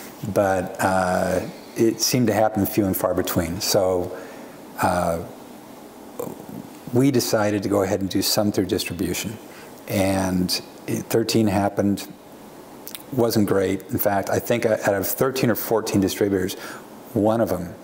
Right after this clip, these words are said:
talked to me that year. Nobody else would return a call, an email, or anything. So fourteen rolled around,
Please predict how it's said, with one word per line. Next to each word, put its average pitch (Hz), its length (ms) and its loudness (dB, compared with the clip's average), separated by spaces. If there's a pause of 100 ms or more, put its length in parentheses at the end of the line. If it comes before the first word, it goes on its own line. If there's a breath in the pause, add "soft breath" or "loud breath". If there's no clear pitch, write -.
(260)
talked 95 300 0
to - 80 -2
me 87 80 4
that 87 300 0
year. - 260 -2 (380)
Nobody 107 320 4
else 101 200 0
would 90 120 -4
return 87 280 0
a 101 40 0
call, 95 320 0
an 90 120 0
email, 90 220 4
or 85 100 0
anything. 85 300 -4 (880 loud breath)
So 101 680 2
fourteen - 520 0
rolled 101 320 4
around, 101 420 0